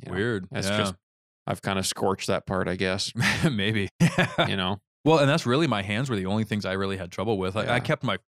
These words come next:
Speaker 2: my forearms covered with that, that
Speaker 1: Yeah.
Speaker 2: fishing shirt for
Speaker 1: Yeah.
Speaker 2: most days, honestly. I would,
Speaker 1: Yeah.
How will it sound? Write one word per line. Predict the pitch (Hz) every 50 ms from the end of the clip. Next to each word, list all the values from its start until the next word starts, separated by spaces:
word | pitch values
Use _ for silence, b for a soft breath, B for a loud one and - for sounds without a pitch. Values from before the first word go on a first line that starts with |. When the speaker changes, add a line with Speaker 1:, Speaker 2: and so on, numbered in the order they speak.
| _ _ -
Speaker 2:
my | 107 98 - -
forearms | 117 110 107 98 95 95 92 -
covered | - 104 95 98 95
with | 95 90 -
that, | 98 87 87 87 - -
that | -
Speaker 1:
Yeah. | 85 80 76 78 73
Speaker 2:
fishing | - 107 - - 95
shirt | - - 92 90 -
for | - 92
Speaker 1:
Yeah. | 85 80 - 107
Speaker 2:
most | 104 113 123 123 - - 98
days, | 95 95 95 90 85 85
honestly. | 87 90 92 90 - - - 87
I | 87 92
would, | 95 90 90
Speaker 1:
Yeah. | 85 82 82